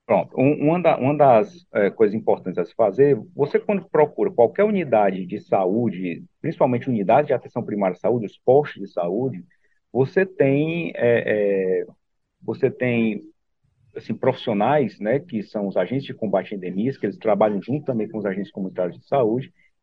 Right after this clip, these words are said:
e que, ao você identificar essa população, eles, sendo notificados dessa situação, eles vão trazer a equipe, vão investigar a área, vão saber os locais de maior probabilidade de depósito de, de, de ovos, de depósito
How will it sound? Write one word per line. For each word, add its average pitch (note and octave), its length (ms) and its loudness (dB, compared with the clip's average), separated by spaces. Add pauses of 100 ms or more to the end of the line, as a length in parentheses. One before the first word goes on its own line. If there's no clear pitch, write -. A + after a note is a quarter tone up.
e A3 180 0
que, F3+ 520 -4 (160)
ao G3+ 200 6
você G3+ 260 2
identificar C#3+ 800 2
essa A2+ 240 -4
população, A#2 680 -2 (460)
eles, A#2+ 420 2 (120)
sendo G3 320 -2
notificados E3 600 0
dessa A2+ 280 0
situação, C3 640 -4
eles A#2 260 -2
vão C#3+ 320 -2 (340)
trazer A#2+ 440 6
a F3+ 40 4
equipe, C3 480 -4
vão A2 160 0
investigar A2 640 2
a D#3+ 200 4
área, A#2+ 300 2
vão A2+ 180 -4
saber A2+ 500 4
os F3 100 -6
locais C#3 440 4
de B2+ 100 -6
maior B2 460 6 (280)
probabilidade A#2 840 4
de A2 120 -6
depósito A2 600 2
de, G#2 160 -6
de, G2 380 -10
de G#2 200 -2
ovos, G#2+ 400 4
de G2 80 -10
depósito G2+ 540 -4